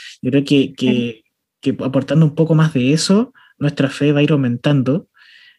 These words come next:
Speaker 1: eh,
Speaker 2: Ujú.
Speaker 1: y tenemos que pedirle, decirle, decirle, "Jesús, se-, ¿sabes qué? Me siento así, necesito que aumentes mi fe, por favor, auméntala,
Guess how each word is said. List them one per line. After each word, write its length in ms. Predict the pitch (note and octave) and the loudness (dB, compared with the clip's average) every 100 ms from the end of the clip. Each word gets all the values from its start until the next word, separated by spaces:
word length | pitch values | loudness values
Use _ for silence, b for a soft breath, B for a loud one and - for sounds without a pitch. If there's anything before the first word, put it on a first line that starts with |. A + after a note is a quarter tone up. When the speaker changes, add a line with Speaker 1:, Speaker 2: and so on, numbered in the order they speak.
| - | -6
Speaker 1:
eh, 440 | B3 A#3+ A#3+ - A3 | -2 0 2 0 0
Speaker 2:
Ujú. 80 | - | -6
Speaker 1:
y 80 | C#3 | -10
tenemos 240 | C#3 E3+ | 0 0
que 120 | F3 C#3 | 0 -2
pedirle, 360 | B2+ A3 F#3+ | 0 2 2
decirle, 720 | C3+ C3 C3 G3+ A3 C#3+ A#2+ - _ - | 4 2 2 0 2 0 -2 -12 _ -2
decirle, 440 | D3+ - C#3+ D3 | -2 0 -2 -2
"Jesús, 500 | C#3 C3 E3+ D#3+ - - | -2 -2 0 0 -4 -6
se-, 200 | - C3 | -4 -2
¿sabes 280 | D3+ C#3+ | 0 -2
qué? 200 | C#3+ C#3+ | 0 0
Me 140 | C3+ B2+ | 0 -2
siento 400 | C#3+ C3+ - C3+ | -2 -2 0 0
así, 480 | B2 - D#3+ D#3 D#3 | 0 0 2 2 2
necesito 500 | C3+ C3+ C3+ C3+ C#3 | 0 -4 -4 -2 -2
que 60 | |
aumentes 320 | C3+ C#3 C#3 C3 | -2 -4 -2 -4
mi 100 | A#2 | -2
fe, 160 | C#3 | -2
por 140 | C#3 C3+ | -2 -2
favor, 280 | C3 C3+ | 0 0
auméntala, 800 | B2 B2 C3 C#3 C#3 - C3 C3 | 0 -2 0 0 0 -2 -2 -4